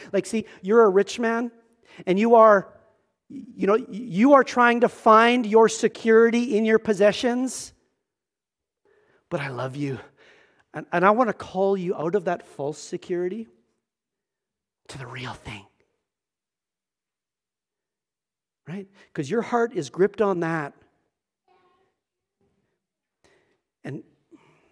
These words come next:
well, I guess it doesn't go so well because this man who has self, right?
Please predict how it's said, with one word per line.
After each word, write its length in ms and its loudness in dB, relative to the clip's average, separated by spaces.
well, 260 -8
I 60 -10
guess 140 -10
it 40 -12
doesn't 180 -10
go 120 -6
so 160 -8
well 180 -6
because 300 -10
this 180 -10
man 320 -4
who 300 -8
has 140 -4
self, 500 -4
right? 320 -8